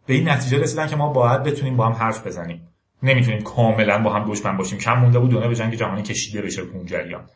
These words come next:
گفتن چون باید با هم حرف بزنیم، تنها روشی که می‌تونیم بهش اعتماد کنیم همین پدای یک بار مصرفن. هر دولتی برای خودش یک دفترچه چاپ کرده بود، از طریق سفارتش توی کشور مقال-، مقابل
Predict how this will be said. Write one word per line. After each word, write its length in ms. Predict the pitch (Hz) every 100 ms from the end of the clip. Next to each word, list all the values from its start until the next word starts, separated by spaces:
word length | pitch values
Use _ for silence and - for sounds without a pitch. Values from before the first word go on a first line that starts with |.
| _ _ -
گفتن 240 | 151 170
چون 160 | 165 175
باید 140 | 143
با 80 | 135
هم 140 | 123
حرف 200 | 135 127
بزنیم، 280 | 135 135 160
تنها 340 | 156 143 127 123
روشی 420 | 123 131 165 127
که 100 | 123
می‌تونیم 300 | 123 139 120
بهش 220 | 117 -
اعتماد 440 | 127 123 120 120
کنیم 280 | - 127 165
همین 380 | 135 151 156 151 - _ _ _ _ -
پدای 440 | 123 113 120 135
یک 280 | 143 123 -
بار 240 | 110 107
مصرفن. 540 | 101 - 107 104 90 - - _ _ _ _ _
هر 300 | - 135 127
دولتی 380 | 127 123 131 -
برای 180 | 113
خودش 300 | 127 135 127
یک 100 | 127
دفترچه 420 | 120 110 113 - 123
چاپ 240 | 127 123
کرده 300 | 160 165 185
بود، 300 | 185 196 - - _ -
از 220 | 127 123
طریق 300 | 117 127 139
سفارتش 720 | - 120 - 117 127 135 107
توی 200 | - 120
کشور 380 | 120 107 107 107
مقال-، 460 | 107 107 110 113 127
مقابل 580 | 117 107 123 170 202